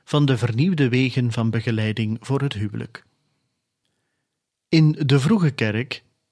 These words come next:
volgens de gemeenschappelijke overtuigingen van de vaders, moest aan de viering van het sacrament een duidelijke christelijke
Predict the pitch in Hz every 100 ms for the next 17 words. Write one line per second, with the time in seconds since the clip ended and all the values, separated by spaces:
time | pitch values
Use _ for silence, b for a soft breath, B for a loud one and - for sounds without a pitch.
0 | _ - 117 139 127 131 117 127 120 117
1 | 117 - 156 143 123 127 131 120 131 -
2 | 127 113 117 113 104 - - 123 117 110
3 | 110 104 104 160 160 - - _ _ _
4 | _ _ _ _ _ _ - 143 185 -
5 | - 143 135 123 107 143 185 208 185 139
6 | 117 113 113 - 110 120 160 180 - B
7 | B B B 151 143 135 - 113 143 190
8 | 208 190 175 170 170 165 - _ - 156
9 | 196 - - 147 147 147 139